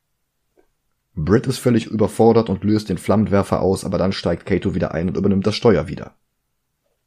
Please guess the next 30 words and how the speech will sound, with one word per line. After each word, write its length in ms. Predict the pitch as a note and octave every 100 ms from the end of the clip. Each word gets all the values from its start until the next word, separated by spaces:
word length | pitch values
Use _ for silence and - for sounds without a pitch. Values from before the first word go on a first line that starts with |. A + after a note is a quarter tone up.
| _ _ _ _ _ _ -
Die 60 |
Verfolgungsjagd 840 | A2 B2+ D#3+ D3 C3 G#2+ A#2 A#2 -
endet 520 | - A#2 B2+ C3 C3 - _ _ _
vor 520 | - - - A#2 A#2
der 120 | A2+
Daily 240 | G2 G2+ F#2
Sentinel 400 | G#2 A2 D#2 D2+
Redaktion, 640 | D#2+ D#2 - F2+ F2 G#2+
wo 80 | -
die 140 | C#3
Handlanger 420 | F#2 F2+ F2+ F2+
von 180 | E2+ F2+
Blatnowski 440 | E2+ E2 F2 - G2
das 140 | E2+
Feuer 280 | - F2+ F#2+
auf 140 | G2
Britt 180 | G#2+ G#2+
und 100 | G2+
Kato 260 | C3 C3 F2
eröffnen. 540 | C#2+ D#2+ F#2+ F#2+ C3+ _ _ _ _ _ _ _ _ _ _
Dann 420 | - F#2+ G#2 A#2
geht 160 | A2 A2
die 60 |
Verfolgungsjagd 1000 | A2 G2+ - G#2 F#2+ F#2+ F#2 E2+ - E2
weiter 540 | E2 E2+ G2 - C#3+ -
und 120 | G#2+
sie 160 | A#2 -
krachen 480 | - G2+ - G#2+ -
ins 320 | A#2 B2+ -
Gebäude. 680 | G#2+ G2+ G2 F#2+ F2 C2+